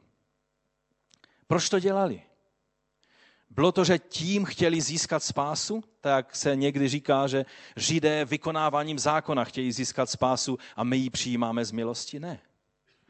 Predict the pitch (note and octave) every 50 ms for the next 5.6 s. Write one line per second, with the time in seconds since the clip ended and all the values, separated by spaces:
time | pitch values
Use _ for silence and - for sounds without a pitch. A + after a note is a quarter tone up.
0 | _ _ - - - _ _ - - G3 G#3+ G#3 F3 G#2+ F2+ F2 F2+ _ _ -
1 | B2+ B2+ A#2 - - E3+ D#3+ - F#3+ F#3 - - E3+ D#3+ - - - - E3 E3
2 | C3+ A#2+ D#3+ F3 - G#3+ G#3+ G#3 G3 F#3+ E3 C#3+ C#3 C3+ C3 A#2+ C#3+ C3 - C#3
3 | B2 B2 C#3 C#3+ C#3 - - D#3 D#3 D3+ - - - - - - - B2 C3 C#3
4 | D3 C3+ C3 D3 C#3+ C#3+ C#3+ C#3+ C#3+ C3 - - - C3+ C3+ B2+ A#2+ - - -
5 | B2 A#2+ A2 G#2 G#2 - A2 G2 D#2 E2 D#2 D2